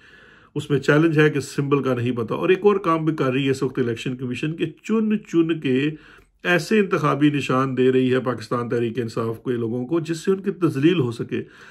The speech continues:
लेकिन मैं कहता हूँ, कमाल है हमारे तहरीक इंसाफ के लोगों की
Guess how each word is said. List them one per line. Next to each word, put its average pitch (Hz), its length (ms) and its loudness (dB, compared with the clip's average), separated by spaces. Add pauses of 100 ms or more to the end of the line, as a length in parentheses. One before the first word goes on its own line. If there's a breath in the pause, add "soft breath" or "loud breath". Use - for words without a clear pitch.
(200 loud breath)
लेकिन 190 180 4
मैं 196 140 4
कहता 202 200 4
हूँ, 202 100 2
कमाल 170 440 4
है 160 180 2
हमारे 131 340 2
तहरीक 127 340 0
इंसाफ 120 420 -4
के 127 60 0
लोगों 117 300 -2
की 113 200 -8